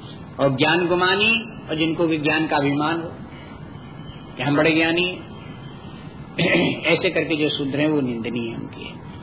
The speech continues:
उनको माने ज्ञान तो प्राप्त करना चाहिए, उसमें हर्ज नहीं, लेकिन ज्ञान का अभिमान नहीं होना चाहिए।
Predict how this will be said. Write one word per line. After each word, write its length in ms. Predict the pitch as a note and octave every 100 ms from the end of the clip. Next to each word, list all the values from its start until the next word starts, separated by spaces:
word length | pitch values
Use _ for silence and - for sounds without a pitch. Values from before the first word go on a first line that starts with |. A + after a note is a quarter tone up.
| -
उनको 540 | C#3 D3 E3+ D#3+ D#3 - - - - -
माने 180 | D#3 F3
ज्ञान 440 | D3+ C#3+ D#3+ G3+
तो 100 | G#3
प्राप्त 380 | - - A#3 F#3
करना 280 | F#3+ G3 G3
चाहिए, 240 | F#3 F#3+
उसमें 220 | F3 F#3+
हर्ज 140 | E3+ E3+
नहीं, 240 | F#3 F#3+
लेकिन 280 | D3+ D#3 C#3+
ज्ञान 240 | C3+ C#3+
का 80 | D3+
अभिमान 380 | C#3 C3+ C3+ D3
नहीं 140 | D#3
होना 220 | D#3 D#3 D#3
चाहिए। 320 | - D#3